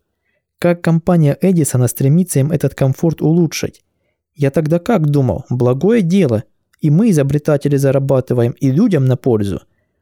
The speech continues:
Но только всё больше мне начинало казаться, что услуга эта медвежья. Гаринов смотрел прямо перед собой, не мигая. Тут депрессия ещё началась. Подумалось,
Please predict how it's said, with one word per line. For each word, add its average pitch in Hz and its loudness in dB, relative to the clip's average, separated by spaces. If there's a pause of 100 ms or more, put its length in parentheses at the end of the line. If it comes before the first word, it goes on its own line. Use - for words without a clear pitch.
(280)
Но 135 2
только 196 0
всё 165 -2
больше 175 0
мне 165 2
начинало 165 2
казаться, 151 -2
что - -4
услуга 156 0
эта - -4
медвежья. 135 0 (800)
Гаринов 139 0
смотрел 135 -2
прямо 131 2
перед 127 -4
собой, 143 -6 (120)
не 135 2
мигая. 131 -2 (580)
Тут 214 -2
депрессия 170 0
ещё 127 -2
началась. 120 -2 (120)
Подумалось, 135 -2